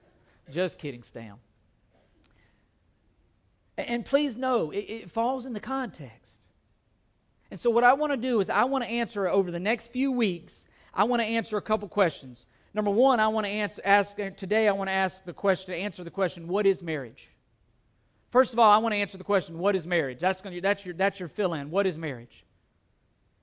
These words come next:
Secondly, I wanna answer the question, "Who designed marriage?" Who designed marriage? Who, that, that matters. Who designed marriage?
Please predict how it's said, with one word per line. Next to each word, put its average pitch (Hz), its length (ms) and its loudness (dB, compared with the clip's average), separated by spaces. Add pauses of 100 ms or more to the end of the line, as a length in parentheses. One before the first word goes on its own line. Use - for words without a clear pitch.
(800)
Secondly, 214 600 4 (600)
I 202 100 6
wanna 233 180 2
answer 214 240 -4
the 175 80 -10
question, 190 340 2
"Who 208 160 0
designed 175 540 0
marriage?" 123 500 -10 (2500)
Who 214 100 0
designed 220 380 -6
marriage? 113 400 -18 (2250)
Who, 226 220 -2
that, 196 260 2
that 233 160 0
matters. 240 440 0
Who 262 140 -2
designed 240 440 -2
marriage? - 500 -8